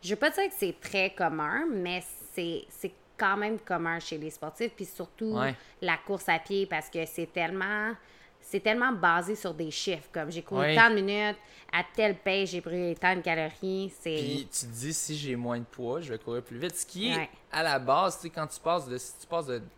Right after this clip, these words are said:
Speaker 2: t'es, t'es, à la base, t'as un surplus de poids, c'est vrai que si tu perds du poids, tu vas
Speaker 1: Ouais.
Speaker 2: courir plus vite, c'est un fait, là.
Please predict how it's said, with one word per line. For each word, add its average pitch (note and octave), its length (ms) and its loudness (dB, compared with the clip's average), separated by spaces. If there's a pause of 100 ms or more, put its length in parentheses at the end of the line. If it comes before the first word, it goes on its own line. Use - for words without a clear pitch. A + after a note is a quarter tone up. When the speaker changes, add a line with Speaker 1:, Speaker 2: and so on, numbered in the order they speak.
(240)
Speaker 2:
t'es, A#2+ 120 -8
t'es, A2+ 160 -8
à A#2 100 -2
la A#2 100 2
base, C3 200 2
t'as B2+ 60 -6
un A2+ 60 -4
surplus A#2 300 -12
de - 100 -18
poids, D#3+ 340 0 (200)
c'est C3 200 -2
vrai B2+ 260 0
que C3 140 -8
si - 160 -8
tu - 100 -14
perds C3 200 2
du A#2 120 -8
poids, F#3+ 240 4
tu G3 60 10
vas G#3 60 10
Speaker 1:
Ouais. G3 200 8
Speaker 2:
courir E3+ 180 4
plus A#2+ 120 -6
vite, D#3+ 220 0
c'est - 120 -8
un A2 100 -2
fait, D#3 280 2
là. A#2 120 0